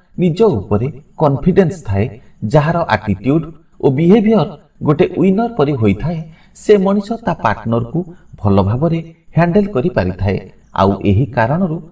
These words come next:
partner ତାଙ୍କ ଆଡ଼କୁ attract ହୋଇଥାଏ। କିନ୍ତୁ ଯେତେବେଳେ ଆପଣ ନିଜ partner ସହିତ ଟିକେ ଅଧିକ emotional attach ହୋଇଯାଆନ୍ତି,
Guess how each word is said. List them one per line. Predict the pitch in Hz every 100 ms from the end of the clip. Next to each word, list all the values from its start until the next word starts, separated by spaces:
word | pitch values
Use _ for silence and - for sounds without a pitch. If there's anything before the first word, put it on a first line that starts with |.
| _ _
partner | 131 123 147 196 190 190 _ -
ତାଙ୍କ | 113 110
ଆଡ଼କୁ | 113 101 101 208 302 - -
attract | 208 - 214 214 95
ହୋଇଥାଏ। | 101 - 104 - - _ -
କିନ୍ତୁ | 190 185 185
ଯେତେବେଳେ | 165 160 214 226 202 208 - _
ଆପଣ | - - 208 220
ନିଜ | 190 120
partner | 123 110 101 117 131
ସହିତ | 135 139 123 151 147 - _
ଟିକେ | - - 170 -
ଅଧିକ | 127 135 180 175 185 - _ -
emotional | 196 214 220 214 214
attach | 170 101 123 110
ହୋଇଯାଆନ୍ତି, | 98 98 98 95 104 127